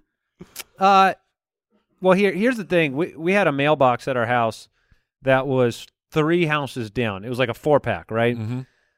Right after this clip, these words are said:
Speaker 1: And the trick about walking on something hot is you think you're okay at the beginning.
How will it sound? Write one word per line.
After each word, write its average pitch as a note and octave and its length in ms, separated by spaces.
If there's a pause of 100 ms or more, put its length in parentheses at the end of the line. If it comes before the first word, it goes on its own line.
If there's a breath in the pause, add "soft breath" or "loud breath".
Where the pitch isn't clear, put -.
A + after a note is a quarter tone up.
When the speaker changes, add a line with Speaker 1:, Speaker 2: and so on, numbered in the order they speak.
(380)
Speaker 1:
And C#3 500 (420)
the C#3+ 140
trick C4+ 320
about D3+ 420
walking D3+ 500
on C3+ 120
something B2 340
hot C3+ 240
is A#2 120
you A#2+ 80
think D3+ 280
you're C3 140
okay G#2+ 380
at F2+ 60
the G#2 60
beginning. F2+ 360